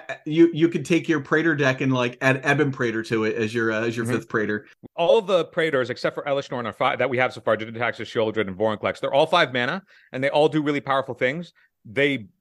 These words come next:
Speaker 2: all have game-winning backsides. So they all have, like, the
Speaker 1: Yeah.
Speaker 2: transform into a Saga, whatever, but they're all really expensive.
Speaker 1: Yeah,
Speaker 2: And I
Speaker 1: five
Speaker 2: don't
Speaker 1: mana
Speaker 2: think
Speaker 1: is just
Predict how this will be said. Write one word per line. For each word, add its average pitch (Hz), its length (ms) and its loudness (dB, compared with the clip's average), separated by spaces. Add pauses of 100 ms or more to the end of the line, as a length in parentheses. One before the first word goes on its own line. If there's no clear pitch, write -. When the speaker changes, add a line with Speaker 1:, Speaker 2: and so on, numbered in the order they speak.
(160)
Speaker 2:
all 196 260 4
have 139 480 -2
game-winning 131 840 -4 (280)
backsides. 110 640 -2
So - 120 -8
they 117 80 0
all 117 100 2
have, 120 160 -2
like, 110 140 -2
the 107 60 -10
Speaker 1:
Yeah. 127 220 0
Speaker 2:
transform 113 440 -4 (260)
into 123 320 -4
a 110 40 0
Saga, 120 360 0
whatever, 139 380 0 (140)
but - 80 -12
they're 175 140 -4
all 190 180 0
really 156 260 -6
expensive. 113 600 -10 (200)
Speaker 1:
Yeah, 151 160 4
Speaker 2:
And 127 100 0
I - 20 -2
Speaker 1:
five 208 140 6
Speaker 2:
don't 214 80 2
Speaker 1:
mana 214 180 4
Speaker 2:
think 165 120 0
Speaker 1:
is 160 100 -2
just - 220 -20